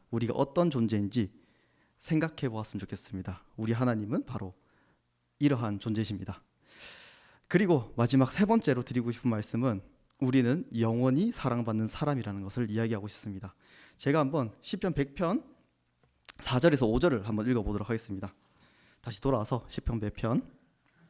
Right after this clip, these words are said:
"감사함으로 그의 문에 들어가며 찬송함으로 그의 궁정에 들어가서 그에게 감사하며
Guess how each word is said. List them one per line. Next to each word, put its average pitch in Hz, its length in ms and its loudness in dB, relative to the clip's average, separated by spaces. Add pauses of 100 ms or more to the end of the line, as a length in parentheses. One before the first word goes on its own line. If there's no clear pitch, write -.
(1200)
"감사함으로 190 1120 6
그의 190 260 4
문에 120 220 4
들어가며 107 580 -2 (200)
찬송함으로 185 880 0
그의 117 200 -4
궁정에 151 680 2 (380)
들어가서 104 580 -2 (160)
그에게 123 300 2
감사하며 131 720 2